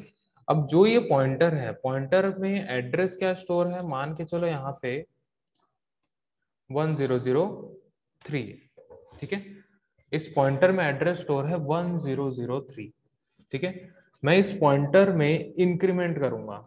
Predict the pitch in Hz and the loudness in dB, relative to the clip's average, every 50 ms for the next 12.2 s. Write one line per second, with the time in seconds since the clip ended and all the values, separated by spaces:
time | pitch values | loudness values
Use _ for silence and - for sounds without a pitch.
0 | _ _ _ - 135 143 147 147 147 135 139 143 160 160 160 - 135 143 165 180 | _ _ _ -8 -8 -6 -4 -4 -4 -2 -2 -2 -4 -4 -4 -2 0 0 0 -2
1 | 175 - - - _ 123 117 117 113 107 98 - _ _ _ _ _ _ _ _ | -4 -8 -18 -20 _ -12 -8 -6 -6 -6 -8 -12 _ _ _ _ _ _ _ _
2 | _ _ _ _ _ _ _ _ - 143 147 190 202 202 - - - - - _ | _ _ _ _ _ _ _ _ -8 -6 -4 -4 -6 -8 -10 -18 -20 -20 -12 _
3 | - 139 139 131 - 143 156 165 170 170 156 - - 175 175 165 170 175 170 170 | -4 -4 -4 -2 -2 -2 0 0 2 0 0 0 0 0 0 0 -2 -2 -2 -2
4 | 147 143 143 - 165 165 160 165 156 151 - 165 165 165 - _ _ - - _ | -4 -4 -4 -4 -6 -6 -6 -6 -6 -6 -6 -6 -8 -8 -12 _ _ -20 -20 _
5 | _ _ _ _ _ _ _ _ _ - 196 226 226 196 - - - - 254 - | _ _ _ _ _ _ _ _ _ 2 2 2 2 0 -4 -6 -12 -12 -12 -14
6 | - - _ _ _ _ _ _ _ _ _ _ _ _ _ _ _ _ _ _ | -18 -20 _ _ _ _ _ _ _ _ _ _ _ _ _ _ _ _ _ _
7 | _ _ _ _ - - 147 143 - - 240 214 240 226 220 226 220 220 214 214 | _ _ _ _ -6 -6 -6 -6 -2 -2 0 0 2 0 0 0 0 0 0 -2
8 | 202 196 202 202 196 202 - 180 180 175 190 196 190 196 208 214 214 214 180 160 | -4 -4 -4 -6 -6 -4 -2 -2 -2 -2 -2 -4 -6 -4 -2 -2 0 -2 -2 -2
9 | - 156 175 190 170 160 151 156 135 127 123 131 151 170 170 202 196 196 - - | -2 0 0 0 0 -4 -6 -4 -4 -4 -4 -4 -6 -6 -4 -4 -4 -4 -4 -6
10 | 127 127 127 123 - 170 175 156 143 143 139 147 147 156 160 151 151 - - - | -4 -4 -6 -4 -2 -2 -2 -2 -4 -6 -6 -6 -6 -6 -6 -8 -10 -12 -10 -8
11 | 202 202 175 147 131 127 123 127 160 170 160 180 180 175 180 - - 120 110 110 | -6 -4 -2 0 2 0 2 2 0 -2 0 0 -2 -4 -6 -8 -6 -6 -6 -6
12 | - - 110 127 | -6 -10 -12 -12